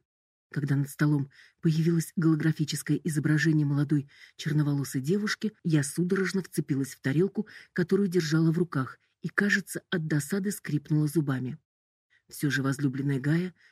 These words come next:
была редкостной красавицей. Синеглазая, с точеной фигуркой и идеальным лицом. Она казалась настоящей сказочной феей. Ее черные распущенные локоны велись мягкими спиралями и так гармонично лежали на плечах,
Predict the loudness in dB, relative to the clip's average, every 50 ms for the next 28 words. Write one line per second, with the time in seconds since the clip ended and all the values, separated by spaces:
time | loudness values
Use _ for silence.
0 | _ -6 -2 0 2 2 2 0 0 -2 -4 -6 -12 -10 -8 -6 -6 -4 -4 -4
1 | -6 -4 -4 -4 -4 -4 -6 -8 -10 -10 -10 -10 -12 _ _ _ _ -10 -4 0
2 | 2 2 2 2 2 2 0 0 -2 -4 -6 -6 -10 _ _ _ _ _ _ -6
3 | -2 -2 0 0 2 2 4 2 2 0 -2 -4 -2 -2 -4 -2 -2 -2 -2 -2
4 | _ _ _ _ _ -2 -2 0 0 0 2 2 2 2 2 2 0 0 -2 -4
5 | -2 -2 -2 -2 -2 -4 _ _ _ _ _ -4 0 0 2 2 2 2 2 2
6 | 2 2 0 -2 -4 -8 -14 -20 -20 -8 _ 0 0 0 0 0 0 0 2 2
7 | 2 2 2 -2 -6 -6 -6 -2 -2 -2 0 -2 -2 0 0 0 0 0 0 0
8 | 0 0 0 -4 -8 _ _ _ _ _ _ _ _ _ 0 2 4 6 6 6
9 | 6 6 4 2 2 4 4 2 2 4 2 0 0 -2 -2 -2 -2 0 0 2
10 | 4 4 4 2 2 0 0 0 0 0 -2 _ _ -4 -2 0 2 2 2 0
11 | 2 4 4 4 4 2 2 2 2 2 2 2 2 2 2 2 2 2 2 2
12 | 0 -2 -4 _ _ _ _ _ _ -6 -4 0 0 0 0 0 0 2 4 4
13 | 4 4 2 0 0 0 0 0 2 2 2 2 2 2 2 2 2 2 0 0
14 | 0 0 -2 -2 -4